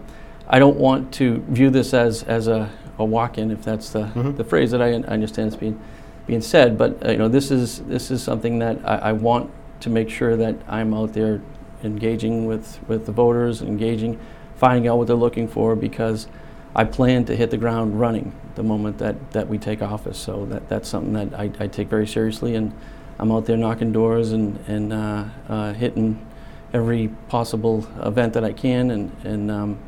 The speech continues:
Speaker 1: you know, trying to maintain the balance between home and cam-, uh, campaigning and, and my own work and,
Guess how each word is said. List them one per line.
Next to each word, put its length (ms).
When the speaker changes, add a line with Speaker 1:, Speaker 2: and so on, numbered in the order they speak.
Speaker 1:
you 60
know, 140
trying 160
to 40
maintain 680
the 40
balance 360
between 440
home 380
and 200
cam-, 300
uh, 200
campaigning 720
and, 200
and 240
my 140
own 220
work 340
and, 220